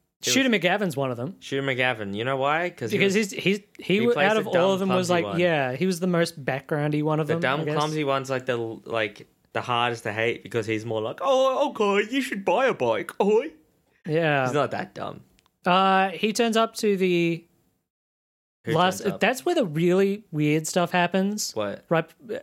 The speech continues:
Speaker 2: Okay. So Michael, as the writer, turns up to, uh,
Speaker 1: Bowling.
Speaker 2: the big night. Michelle Pfeiffer's there. They embrace for a second, and then,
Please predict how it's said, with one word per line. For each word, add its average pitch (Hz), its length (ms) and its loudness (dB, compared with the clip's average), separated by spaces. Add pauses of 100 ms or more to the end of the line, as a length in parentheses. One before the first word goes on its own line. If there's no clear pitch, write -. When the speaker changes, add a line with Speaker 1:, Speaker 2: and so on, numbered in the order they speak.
Speaker 2:
Okay. 170 300 0 (320)
So 208 400 4 (300)
Michael, 233 400 4
as 208 180 2
the 196 180 0
writer, 196 340 4
turns 180 300 0
up 180 220 0
to, 160 520 2 (340)
uh, 147 360 2
Speaker 1:
Bowling. - 80 -12 (160)
Speaker 2:
the 175 60 -2
big 151 200 0
night. 151 340 2 (680)
Michelle 202 260 4
Pfeiffer's 202 360 2
there. 196 380 4
They 180 200 0
embrace 180 440 2
for 190 120 -2
a 175 40 -2
second, 180 340 2
and 185 160 0
then, 180 300 2